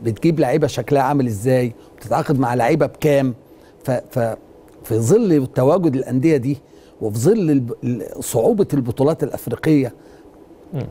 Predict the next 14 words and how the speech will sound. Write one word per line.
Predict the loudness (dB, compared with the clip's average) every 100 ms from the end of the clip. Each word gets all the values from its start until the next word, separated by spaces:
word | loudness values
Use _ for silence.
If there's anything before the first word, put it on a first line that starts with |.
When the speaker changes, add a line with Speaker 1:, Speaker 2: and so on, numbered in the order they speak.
| -8
Speaker 1:
دلوقتي، | 0 2 2 2 -2 -4 -6 -20 -20 -20 -20 -20 -16 -4
أنت | -2 0
محتاج | -2 0 0 0 -6 -20 -20 -8
تيمك | 0 2 2 0
يبقى | -2 0
على | -2
الأقل | -4 -2 0 0
تلاتة | 0 2 2 2 -2
تيم، | -2 0 0 -2 -12 -20 -12
مش | -10 -4
تيم | 0
Speaker 2:
مم. | 2
Speaker 1:
واحد. | 2 0 -8 -20 -20 -20 -14
Speaker 2:
مم. | -10